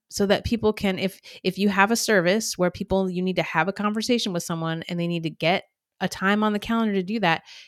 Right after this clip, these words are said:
you should be using some sort of automated booker like Calendly or You Can Book Me or Acuity, like,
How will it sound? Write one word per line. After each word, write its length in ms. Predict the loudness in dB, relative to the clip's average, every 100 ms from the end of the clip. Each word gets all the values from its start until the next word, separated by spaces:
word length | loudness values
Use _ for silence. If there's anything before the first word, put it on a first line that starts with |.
| _
you 280 | -8 0 0
should 220 | 2 2
be 100 | 0
using 420 | -2 -4 -6 -8 -10
some 340 | -4 -4 -4
sort 320 | -6 -4 -4
of 80 | -4 -2
automated 460 | 0 2 0 -2
booker 400 | -2 -4 0 0
like 300 | 2 0 -2 -4
Calendly 840 | 0 2 0 -2 0 0 0 -2 -6 -20 -8
or 340 | -2 0 0
You 260 | -2 -2 -2
Can 220 | 0 -2
Book 220 | 0 -2
Me 480 | 0 0 0 0 -2 -4
or 480 | -2 0 0 -2 -4
Acuity, 640 | -4 4 6 6 4 0 -4 -20 -6
like, 300 | 4 4 4